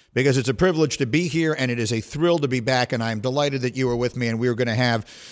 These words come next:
a terrific year talking sports together, and I'm excited about it. For today, there's only one place to begin. And that is with a round of appla-, uh,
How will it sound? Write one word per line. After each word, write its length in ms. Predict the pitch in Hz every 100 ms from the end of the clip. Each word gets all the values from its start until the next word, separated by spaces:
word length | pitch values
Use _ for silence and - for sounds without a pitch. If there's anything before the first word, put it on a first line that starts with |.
| - -
a 80 |
terrific 520 | 135 160 175 165 156 151
year 160 | 139
talking 400 | 123 147 - 127
sports 340 | - 139 135 -
together, 340 | 135 131 127
and 80 | 123
I'm 120 | 120
excited 440 | 120 - 190 170
about 240 | 139 135 147
it. 80 | 151
For 140 | 165
today, 300 | 151 170 202
there's 160 | 190 214
only 160 | 196
one 240 | 190 320 208
place 240 | 240 226
to 100 | 214
begin. 240 | 185 156 143 - - - - - - - - - - - - - - - - - - - - - - - - - -
And 80 | 180
that 120 | 254
is 160 | 254 185
with 140 | 247
a 80 | 214
round 420 | 190 220 285 285
of 60 | 208
appla-, 520 | 190 196 170 165 -
uh, 300 | 170 170